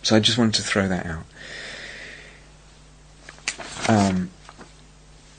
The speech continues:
let's go into this more, uh, what I was calling more the phenomenological mode, not so much in terms of reasoning, but in terms of what do I see when I go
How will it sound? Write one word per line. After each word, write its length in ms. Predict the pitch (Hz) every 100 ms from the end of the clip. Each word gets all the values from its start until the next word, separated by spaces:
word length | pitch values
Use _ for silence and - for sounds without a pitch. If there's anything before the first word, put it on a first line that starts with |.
| - - - - - -
let's 220 | 123 160
go 200 | - 202
into 200 | 196 180
this 240 | 147 139 135
more, 680 | 127 131 127 127 120 113 -
uh, 280 | 101 98 92
what 200 | 110 120
I 20 |
was 140 | 117
calling 200 | - 110
more 140 | 110 107
the 80 |
phenomenological 1080 | 107 - 110 107 107 104 101 104 104 98 92
mode, 260 | 87 87 85
not 200 | 98 -
so 140 | -
much 260 | 101 98 -
in 60 |
terms 260 | 92 101 92
of 120 | 98
reasoning, 360 | 98 101 92 85
but 120 | 87
in 60 | 98
terms 220 | 113 107
of 120 | 113
what 340 | 131 160 - -
do 160 | 139
I 120 | 127
see 580 | 123 - - 120 90 90
when 220 | 90 101
I 100 | 98 98
go 260 | 101 101